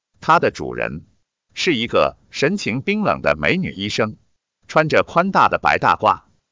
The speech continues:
依然掩饰不住她凹凸有致的火辣身材。“下次不要再让我看到你在医院抽烟。”冰山美人冷嗤一声，转身就要离开。“等等。”宁天狼脸上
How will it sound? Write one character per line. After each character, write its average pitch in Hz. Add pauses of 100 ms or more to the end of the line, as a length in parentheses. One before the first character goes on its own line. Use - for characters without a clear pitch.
(160)
依 180
然 143
掩 80
饰 101
不 104
住 135
她 139
凹 165
凸 165
有 143
致 -
的 90
火 71
辣 92
身 123
材。 69 (440)
“下 139
次 113
不 120
要 139
再 147
让 113
我 76
看 95
到 60 (160)
你 101
在 92
医 180
院 143
抽 131
烟。” 127 (500)
冰 180
山 170
美 90
人 82
冷 76
嗤 143
一 101
声， 92 (500)
转 104
身 180
就 180
要 80
离 69
开。 101 (480)
“等 147
等。” 67 (520)
宁 175
天 160
狼 117
脸 82
上 -